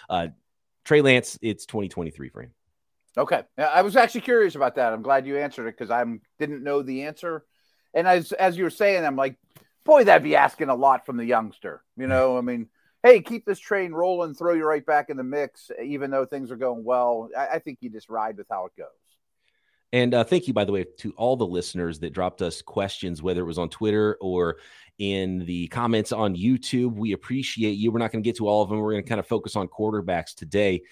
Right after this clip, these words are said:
Speaker 1: Uh, here's one. "Can teams do anything worse than not supporting their young quarterbacks? Why did the Bears draft D Bs in the second round? Conversely,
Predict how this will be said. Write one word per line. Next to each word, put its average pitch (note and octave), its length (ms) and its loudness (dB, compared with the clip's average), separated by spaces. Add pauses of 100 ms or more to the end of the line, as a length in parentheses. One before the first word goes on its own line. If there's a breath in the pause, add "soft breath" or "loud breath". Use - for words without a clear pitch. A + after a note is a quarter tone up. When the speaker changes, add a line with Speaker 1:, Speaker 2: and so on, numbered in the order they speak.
(280 soft breath)
Speaker 1:
Uh, F#2 180 -2
here's G3 300 0
one. D#3 220 4
"Can - 180 2
teams C4+ 340 0
do B3+ 240 4
anything G3+ 580 4
worse C3+ 440 2
than G#2+ 240 -2
not C3+ 280 -2
supporting C#3+ 580 -2
their A2+ 120 0
young A2+ 260 -2
quarterbacks? - 720 -10
Why D3 140 0
did B3+ 100 -4
the C4+ 60 0
Bears E3+ 260 2
draft C#3+ 320 2
D C3 200 -2
Bs B2 280 4
in A2 100 2
the G2+ 60 0
second G#2 340 -4
round? A2+ 340 0
Conversely, C#3 640 0